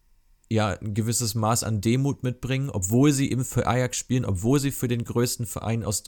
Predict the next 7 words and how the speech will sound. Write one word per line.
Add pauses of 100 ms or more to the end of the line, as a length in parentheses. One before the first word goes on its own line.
(100)
aus
Holland
spielen, (360)
dass
sie
trotzdem
eben,